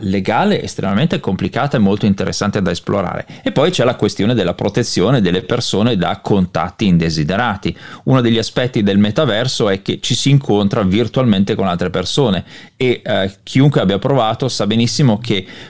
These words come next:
quando ci si trova in tre D con un ambiente che copre completamente il campo visivo e ti viene i-, a-, addosso, vicino una persona,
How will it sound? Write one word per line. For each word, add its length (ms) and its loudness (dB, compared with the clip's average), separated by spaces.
quando 260 4
ci 140 0
si 260 0
trova 520 2
in 220 4
tre 240 2
D 360 4
con 160 0
un 60 4
ambiente 420 2
che 140 -2
copre 320 0
completamente 540 0
il 100 0
campo 280 0
visivo 500 2
e 100 0
ti 140 4
viene 220 6
i-, 380 2
a-, 600 -4
addosso, 560 2
vicino 520 4
una 180 2
persona, 720 2